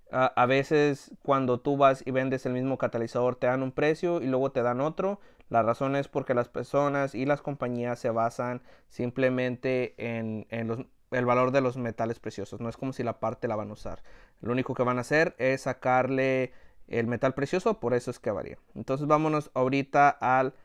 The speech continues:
paladio. El paladio es el segundo que puedes ver aquí. Esto es en una semana. Ah, empezó la semana a dos mil doscientos dólares y ahorita está a dos mil trescientos sesenta dólares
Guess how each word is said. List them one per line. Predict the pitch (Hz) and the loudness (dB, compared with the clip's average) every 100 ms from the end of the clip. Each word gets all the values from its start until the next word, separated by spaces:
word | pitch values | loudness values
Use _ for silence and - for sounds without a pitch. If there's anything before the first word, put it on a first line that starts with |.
| _ _ _ | _ _ _
paladio. | - 117 120 151 214 - - - - | 0 4 4 4 2 0 -14 -20 -6
El | 113 156 | 0 2
paladio | 160 147 139 147 | 6 6 6 4
es | |
el | 151 | 0
segundo | 143 135 143 | -2 -2 -2
que | 131 | -2
puedes | 127 139 135 | 0 0 2
ver | 139 | 2
aquí. | 131 - 151 156 | 2 2 2 2
Esto | - 143 180 | 2 0 0
es | 165 | 0
en | 151 | 0
una | 165 | 0
semana. | 156 131 143 175 208 - - - _ | 0 -2 0 -2 -4 -8 -20 -20 _
Ah, | 139 131 127 127 - | 6 8 8 6 2
empezó | 139 131 123 131 151 | 2 4 2 2 4
la | 160 156 | 4 4
semana | 143 147 151 156 151 151 | 2 2 2 2 2 0
a | - 143 143 147 147 | 4 6 6 4 0
dos | 135 131 | 0 -2
mil | 151 151 160 160 | 0 0 2 2
doscientos | 147 156 156 156 | 0 -2 -2 0
dólares | 143 156 170 175 175 - | 2 4 4 4 2 -2
y | 131 | 0
ahorita | 123 127 131 143 | 2 0 -2 -2
está | 143 | 0
a | 135 | 0
dos | 135 | 0
mil | 143 147 | -4 -4
trescientos | 156 151 147 151 | -4 -4 -6 -8
sesenta | - - 135 135 139 | -8 -6 -6 -2 0
dólares | 127 143 151 180 | 2 2 2 -2